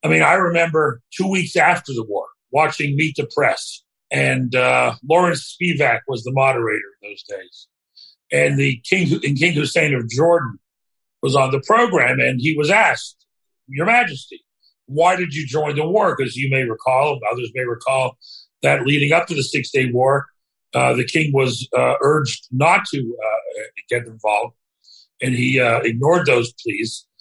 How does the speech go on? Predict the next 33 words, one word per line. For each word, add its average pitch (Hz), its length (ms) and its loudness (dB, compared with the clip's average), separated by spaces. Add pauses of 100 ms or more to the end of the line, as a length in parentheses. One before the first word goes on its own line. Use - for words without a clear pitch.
(380)
And, 143 420 2
uh, 135 460 2 (320)
on 143 220 0
Meet 180 200 -2
the 170 80 -4
Press 143 400 0
in 143 140 0
English, 139 560 -2 (540)
he 165 220 2
answered 151 380 2
honestly. 196 540 0
He 131 100 -6
said, 117 260 -2 (720)
"We 131 220 0
joined 135 420 2
in 147 100 2
order 131 240 4
to 143 100 2
drive 123 380 4
the 123 120 -4
Jews 120 340 0
into 131 200 -2
the 147 120 0
sea." - 380 -2 (160)
And, 156 400 2
um, 139 360 2 (400)
people 220 240 2
forget 196 380 4
American 170 500 0
Jewish 156 360 -4
leadership 175 580 -4
in 151 140 -2
May 170 360 2